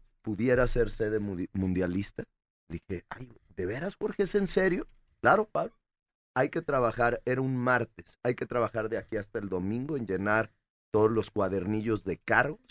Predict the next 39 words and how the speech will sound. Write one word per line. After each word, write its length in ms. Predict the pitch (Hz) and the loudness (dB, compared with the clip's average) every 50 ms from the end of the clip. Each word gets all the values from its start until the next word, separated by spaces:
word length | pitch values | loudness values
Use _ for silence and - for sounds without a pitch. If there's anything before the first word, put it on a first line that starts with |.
| - _ | -12 _
para 220 | 92 90 90 87 | -6 -6 -4 -4
la 140 | 85 82 - | -6 -8 -10
fifa 360 | - _ 139 156 - - - - - _ _ _ _ _ _ | -6 _ -6 -6 -6 -8 -12 -12 -12 _ _ _ _ _ _
y 80 | 123 110 | -2 0
presentar 600 | - - 104 101 - 107 98 95 - 107 117 120 | 2 2 0 2 2 0 0 0 0 0 0 0
la 120 | 123 127 | -2 -2
solicitud 580 | - - 107 90 87 - 90 85 - - 101 101 | -2 -2 -4 -4 -4 -8 -10 -8 -4 0 2 2
el 120 | 98 95 | 2 2
lunes 360 | 110 143 160 175 196 190 - | 0 0 0 0 -2 -4 -6
y 60 | 113 | -10
quiero 260 | - - 113 107 107 - | -4 0 0 0 0 -2
que 100 | - 98 | -4 -6
me 120 | 95 90 | -6 -6
acompañes 640 | 90 - 92 85 82 - 95 90 87 90 85 - | -8 -8 -8 -10 -6 -6 -4 -4 -4 -6 -8 -8
a 20 | 78 | -14
hacer". 180 | - - - - _ _ _ _ _ _ _ _ _ _ _ _ _ _ _ _ | -16 -16 -20 -20 _ _ _ _ _ _ _ _ _ _ _ _ _ _ _ _
Así 500 | - 101 - - 147 165 160 160 165 156 - | -12 -10 -6 -2 2 4 6 6 6 4 4
trabajamos 580 | - 120 117 113 113 - 127 127 135 139 139 110 | 2 2 2 2 2 2 2 0 2 0 -4 -2
durante 440 | 113 107 101 98 98 92 - 107 | -2 0 0 0 -2 -2 -4 -4
martes 500 | 101 107 120 123 127 120 - 120 - - | -2 0 0 0 -2 -4 -8 -10 -8 -6
a 80 | 98 95 | -8 -6
domingo, 720 | 92 92 95 101 110 135 151 160 160 160 156 170 170 160 - _ _ | -6 -6 -6 -6 -4 -4 -4 -4 -4 -4 -4 -4 -6 -6 -8 _ _
estuvieron 1000 | 101 - _ - 113 101 113 117 120 120 123 123 120 113 110 101 95 92 90 - _ _ _ _ _ | -18 -18 _ -8 -4 2 4 4 4 4 4 2 0 0 -2 -2 -2 -4 -6 -8 _ _ _ _ _
los 260 | - 104 104 95 - 104 | -4 -4 -4 -2 -2 -6
equipos 420 | 87 - - 117 - - 117 - | -6 -6 -8 -12 -6 -6 -8 -4
trabajando 500 | - 104 101 92 87 - 107 107 107 113 | -2 0 0 0 0 0 -2 0 0 0
las 180 | 107 101 92 90 | 0 0 -2 -2
veinticuatro 640 | 98 90 87 - - - - - 107 107 - 127 123 | -2 -4 -4 -4 -8 -8 -4 -2 -2 -2 0 0 -2
horas, 220 | 127 135 156 165 - | 0 -2 -4 -8 -10
presentamos 680 | _ - 101 95 - 101 98 - 110 113 127 123 - | _ -4 -4 -2 -2 -4 -4 -2 -2 -4 -4 -4 -6
el 140 | 117 101 - | -6 -8 -4
cuadernillo 580 | - 101 98 95 95 90 104 107 110 113 113 | -2 -2 0 0 0 -2 -2 -2 0 0 2
de 120 | 104 87 80 | 0 0 0
cargos, 380 | - 110 113 123 131 131 - 110 | 0 0 0 0 -2 -4 -6 -4
en 100 | 95 92 | -6 -6
aquel 260 | - - 110 107 - | -2 -2 -2 -2 0
tiempo 240 | - 110 104 - 101 | -2 -2 -2 -2 -6
el 60 | 98 | -8
presidente 600 | - - 87 - - 98 98 95 - - 107 - | -6 -8 -8 -6 -4 -4 -4 -4 -2 -4 -4 -6